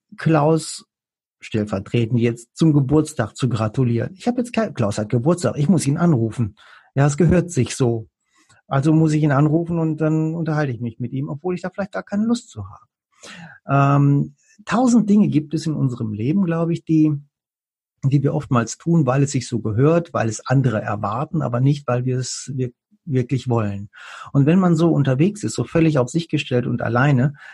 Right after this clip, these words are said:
dann muss man keine Kompromisse machen. Dann erwartet auch kein anderer mehr etwas von dir. Aber Theo ist in der Welt, der ist nicht da,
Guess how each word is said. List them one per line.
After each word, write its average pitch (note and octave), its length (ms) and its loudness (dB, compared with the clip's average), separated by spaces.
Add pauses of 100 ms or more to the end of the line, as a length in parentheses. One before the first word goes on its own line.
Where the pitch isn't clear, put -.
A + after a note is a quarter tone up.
(160)
dann C3+ 280 2
muss D3+ 180 2
man C#3+ 140 0
keine D3 240 0
Kompromisse C#3 580 0
machen. G#2+ 260 -2
Dann B2+ 120 0
erwartet B2+ 540 0
auch - 160 -4
kein - 320 -2
anderer A#2+ 380 2
mehr A#2 240 -2
etwas G#2+ 380 -6
von A#2 280 -6
dir. A2+ 280 0 (540)
Aber F#2 260 -8
Theo A#2 220 0
ist A#2 120 -2
in C3+ 60 4
der B2 140 2
Welt, G#2+ 260 0 (100)
der F#2+ 100 -4
ist G#2 120 -6
nicht - 160 -8
da, - 160 -10